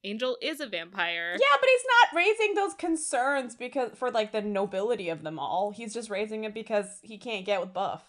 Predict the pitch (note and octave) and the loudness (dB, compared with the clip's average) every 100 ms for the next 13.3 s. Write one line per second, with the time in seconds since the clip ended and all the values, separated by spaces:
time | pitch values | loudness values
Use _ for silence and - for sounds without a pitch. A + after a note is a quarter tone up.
0 | - D4 - - F#3 F#3 _ _ - A#3 | -4 -2 -2 -4 -6 -6 _ _ -10 -6
1 | B3+ B3+ - A3+ A3 G3+ G#3 C4 C#4 C4+ | -4 -6 -10 -12 -12 -6 -4 -4 -6 -10
2 | C4 C4 B3+ C4 _ G3+ F#3+ F3 F3 G#3+ | -10 -10 -12 -18 _ -10 -10 -10 -4 -2
3 | A3+ A3+ F#3+ F3 E3 D#3+ D#3+ E3+ - _ | -2 -6 -6 -6 -8 -12 -12 -16 -16 _
4 | - F3+ G3 F3 - - G#3 G#3+ C#4+ B3 | -20 -4 0 2 0 -6 -8 -6 -4 -6
5 | B3 D#4+ D4+ C4 G3+ G#3 - F3+ E3 D#3 | -4 -2 -2 -2 -4 -4 -4 -6 -6 -8
6 | - - G#3 _ G#3 A3+ G#3 F#3 G3+ A3+ | -10 -14 -16 _ -2 4 6 4 2 2
7 | A#3+ D#4+ D#4+ C4+ F3+ D#3+ - D3+ F#3+ D#3+ | 2 2 -2 -4 -2 -4 -6 -10 -10 -14
8 | F#3+ - - - E5+ D#5 - C#5 - - | -14 -16 -4 -4 -4 -8 0 2 2 0
9 | - - _ _ _ _ C4+ D#4 F4+ E4 | -4 -6 _ _ _ _ 0 0 -4 -8
10 | - G3 F#3+ F#3+ - - E3+ D#3+ D#3 - | -12 -12 -6 -4 -4 -8 -12 -10 -12 -12
11 | - - G3 - - - C#4 - C#4+ - | -16 -8 -8 -8 -10 -8 -8 -10 -18 -16
12 | D#4 D4+ - C#4 - D4+ - - - D4+ | -14 -16 -16 -18 -16 -16 -10 -10 6 8
13 | D#4+ - A4 | 8 8 4